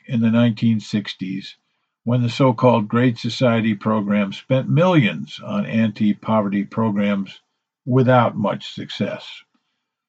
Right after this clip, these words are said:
Never mind those pesky facts. We need to spend more, more, more on government programs to assist the poor and for massive regulation of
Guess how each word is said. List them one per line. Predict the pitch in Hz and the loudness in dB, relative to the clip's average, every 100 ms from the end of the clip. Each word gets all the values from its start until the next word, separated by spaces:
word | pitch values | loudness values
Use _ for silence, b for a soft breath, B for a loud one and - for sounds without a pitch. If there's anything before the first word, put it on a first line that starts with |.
| _ _ _ 185 | _ _ _ -2
Never | 175 170 | 0 4
mind | 139 135 127 113 | 6 6 4 4
those | 120 113 98 - | 2 0 -4 -6
pesky | - 113 - - | 0 0 -2 -8
facts. | - 98 - - - - _ _ _ b b b _ | -8 -8 -10 -16 -20 -20 _ _ _ b b b _
We | 135 170 | 0 4
need | 196 190 | 6 6
to | 143 | 4
spend | - - 165 143 | 0 0 2 4
more, | 131 127 127 127 123 117 _ _ | 4 6 8 8 4 -2 _ _
more, | 135 139 131 127 120 117 _ _ _ - | 0 4 6 6 6 0 _ _ _ -4
more | 123 135 139 127 98 - - - - | 2 4 6 6 6 2 -2 -12 -4
on | 107 110 | -2 2
government | 123 127 131 123 107 | 4 4 4 0 0
programs | 120 117 95 85 82 82 - - _ _ _ _ _ _ | 2 2 2 -4 -8 -10 -14 -20 _ _ _ _ _ _
to | - 113 | 0 2
assist | 104 - 143 - - | 0 0 0 0 -4
the | |
poor | - 101 87 87 - _ _ _ _ | -4 -4 -4 -6 -8 _ _ _ _
and | 135 127 117 | -2 0 0
for | - 110 104 | -2 0 2
massive | 104 127 131 120 135 107 | 2 4 2 2 0 0
regulation | 113 113 107 107 104 98 107 98 | 2 2 2 0 0 -2 -2 -4
of | 87 | -6